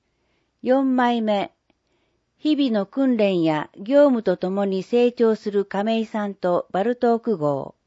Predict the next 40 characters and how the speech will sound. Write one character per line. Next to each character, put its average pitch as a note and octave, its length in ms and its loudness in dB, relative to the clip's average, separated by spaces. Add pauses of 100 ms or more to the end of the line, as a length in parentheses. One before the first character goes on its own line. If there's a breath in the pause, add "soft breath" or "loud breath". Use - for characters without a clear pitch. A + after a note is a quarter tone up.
(1200)
写 A#3 260 0
真 C4 500 -2
終 G3+ 220 2
わ G3 80 4
り。 F#3 240 -6 (2250)
ク - 60 -16
エ - 40 -16
ス - 120 -20
チ - 80 -4
ョ E3+ 120 0
ン。 C#3+ 180 -10 (920)
こ A#3 140 -2
の C#4 120 2
仕 C#4 160 -4
事 C#4 280 2
に B3+ 160 0
就 - 160 -4
い C#4 140 0
た F3+ 180 0
理 D#3+ 180 -4
由 F3+ 160 0
は？ F3+ 320 -2 (1400)
神 C#4+ 400 4
戸 C#4 60 -10
港 G3+ 240 2
で D3 300 -2 (160)
輸 G#3 100 -2
入 D4 280 4
貨 D4 160 0
物 B3 300 -2
の E3+ 120 0
検 C4+ 300 -2
査 F#3+ 140 0
を D#3+ 60 -2
し - 80 -20
て G3 160 -4
い G3 80 -6
た F3 100 -6
時 D#3+ 300 -10
に、 C#3 240 -10